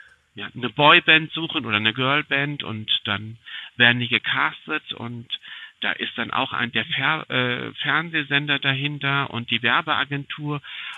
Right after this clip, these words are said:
und die werden dann später auch zu Merchandise und zu Manga und zu Anime, äh, umgemodelt und erscheinen quasi kreuzbeet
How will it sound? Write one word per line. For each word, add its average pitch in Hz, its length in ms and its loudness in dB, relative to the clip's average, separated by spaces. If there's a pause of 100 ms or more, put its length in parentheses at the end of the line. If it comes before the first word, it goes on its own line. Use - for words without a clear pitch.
und 123 220 -6
die 107 120 -2
werden 117 260 4
dann 127 120 -4
später - 460 -2
auch 208 280 -6
zu - 180 -2
Merchandise 98 1000 2
und 104 260 -10
zu 104 140 -4
Manga 98 520 0
und 90 220 -4
zu - 160 -6
Anime, 98 680 2
äh, 90 580 -2
umgemodelt 104 1500 -4
und 95 260 -8
erscheinen 101 540 2
quasi 92 440 -6
kreuzbeet - 680 -2